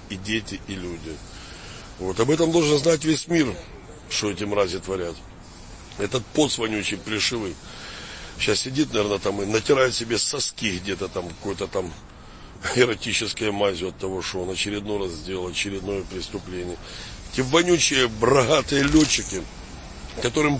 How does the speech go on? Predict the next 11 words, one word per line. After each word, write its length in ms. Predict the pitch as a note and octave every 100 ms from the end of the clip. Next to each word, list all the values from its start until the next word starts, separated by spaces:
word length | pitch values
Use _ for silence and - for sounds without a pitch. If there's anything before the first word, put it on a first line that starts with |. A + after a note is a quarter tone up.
| -
похер, 360 | D#3+ B2+ G#2+ F2 -
куда 280 | G2+ F#2+
стрелять, 440 | E2 G2+ G#2 A2+ G#2 - - - - - - - - - - - C3 D#3+
они 200 | E3 F3+
зарабатывают 840 | C#3+ E3+ E3 D#3 D3 D#3 D#3 C#3+
деньги, 260 | C3+ D#3+ A#2+
получают 540 | A#2 A2+ G#2+ - A#2 F#2+
премии, 380 | C#3 C#3 A2+
какие-то 500 | G#2+ G#2+ A#2+ A2+ G#2+
вонючие 460 | G#2 A2 G#2 G2+ G#2+
медальки. 580 | G#2+ G#2 G#2 F#2 F2+